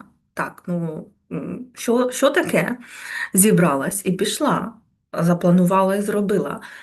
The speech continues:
але це так не працює. І я щаслива, що я працюю з людьми, де є можливість вирішувати самі глибинні причини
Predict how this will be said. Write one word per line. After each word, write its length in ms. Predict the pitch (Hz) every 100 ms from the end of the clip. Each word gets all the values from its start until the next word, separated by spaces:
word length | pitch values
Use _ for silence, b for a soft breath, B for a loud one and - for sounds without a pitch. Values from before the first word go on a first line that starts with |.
| B
але 240 | 214 196 196
це 180 | 196
так 260 | 190 190 190
не 140 | 226
працює. 600 | 240 208 202 175 151 - - _ _ -
І 640 | 202 190 185 180 165 165 -
я 500 | 196 196 180 170 165 - _ -
щаслива, 500 | - 196 226 294 240
що 240 | - 190
я 360 | 180 180 190 180
працюю 400 | 175 185 - 180
з 100 | 175
людьми, 400 | 175 185 220 311 320 B B B B
де 460 | 180 190 180 175 -
є 180 | 180 214
можливість 760 | 262 254 226 185 175 180 -
вирішувати 760 | 175 175 190 202 - 180 175 175
самі 320 | - 175 180
глибинні 640 | 175 190 190 180 196 214 196
причини 720 | 180 175 - 190 165 -